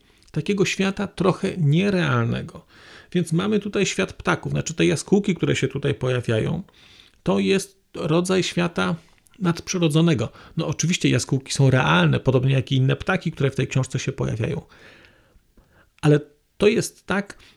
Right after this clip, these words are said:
że bohaterowie w tej książce funkcjonują, czy część bohaterów funkcjonuje w świecie realnym jako ludzie, ale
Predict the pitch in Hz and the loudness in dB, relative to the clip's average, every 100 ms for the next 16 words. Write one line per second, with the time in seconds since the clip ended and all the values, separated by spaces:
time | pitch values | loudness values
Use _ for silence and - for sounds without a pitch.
0 | _ _ _ _ 160 139 135 127 143 139 | _ _ _ _ 0 2 4 2 2 2
1 | 311 349 135 139 - 131 - 123 120 - | 2 2 0 -2 -4 -4 -2 -2 -2 -6
2 | 123 180 170 - 170 196 170 - 135 165 | 0 2 2 2 4 6 4 2 2 4
3 | 143 127 - 123 120 120 160 143 - 156 | 6 4 0 -2 -2 0 -2 0 0 2
4 | 202 180 - 170 156 147 139 170 160 156 | 2 -2 0 0 2 2 2 2 2 4
5 | 131 135 135 - 123 117 185 131 - - | 2 0 -2 -2 0 2 2 0 -6 -10
6 | _ _ _ _ - - - - 156 156 | _ _ _ _ -20 -20 -20 -2 -2 -2